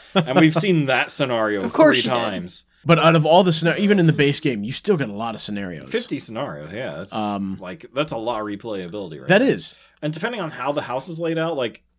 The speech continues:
Speaker 2: it can be very balanced or very unbalanced.
Speaker 1: Oh,
Speaker 2: And
Speaker 1: yeah.
Speaker 2: it's just a kind of crapshoot of how that's gonna work.
Speaker 1: Now, you have the Legacy Edition, right?
Speaker 2: Yes, which I wanted to talk about, 'cause
Speaker 1: Okay.
Speaker 2: I actually recommend, if you wanna play Betrayal for the first time,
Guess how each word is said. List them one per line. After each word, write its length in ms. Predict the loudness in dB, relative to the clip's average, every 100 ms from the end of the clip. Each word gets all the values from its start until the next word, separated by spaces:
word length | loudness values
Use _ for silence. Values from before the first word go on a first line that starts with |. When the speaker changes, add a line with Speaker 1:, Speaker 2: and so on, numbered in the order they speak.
| _
Speaker 2:
it 100 | -6
can 100 | -4
be 140 | -4
very 560 | -6 -14 -6 -2 0 0
balanced 480 | 0 0 -2 -4 -6
or 100 | -6
very 420 | -4 -2 0 -2
unbalanced. 800 | -6 -6 -6 -6 -10 -14 -16 -18 _ _ -4
Speaker 1:
Oh, 100 | -2
Speaker 2:
And 100 | 0
Speaker 1:
yeah. 80 | 0
Speaker 2:
it's 80 | 0
just 180 | 0 4
a 320 | 4 4 0
kind 180 | -6 -4
of 160 | -4 -6 _ _ -10
crapshoot 540 | -8 -6 -8 -8 -8
of 100 | -10
how 140 | -12 -8
that's 180 | -8 -10
gonna 180 | -12 -10
work. 280 | -12 -14 -14 -12 0
Speaker 1:
Now, 120 | 2
you 200 | 4 4
have 240 | 4 4
the 80 | 4
Legacy 540 | 4 2 2 -2 -2 -4
Edition, 440 | -6 -8 -8 -10
right? 300 | -6 -6 -6 _
Speaker 2:
Yes, 360 | -2 0 0 -4
which 100 | -6
I 60 | -4
wanted 260 | -2 -4 -4
to 80 |
talk 200 | -4 -4
about, 200 | -6 -6
'cause 100 | -2
Speaker 1:
Okay. 220 | -4 -4 -10 _ _ -2
Speaker 2:
I 200 | 2 4
actually 320 | 4 2 0
recommend, 480 | 0 0 -2 -4 -2
if 160 | -4 -4
you 100 | -4
wanna 220 | -4 -4
play 340 | -8 -6 -4
Betrayal 540 | -6 -10 -10 -6 -6 -6
for 120 | -8
the 100 | -10
first 280 | -10 -12 -10
time, 240 | -12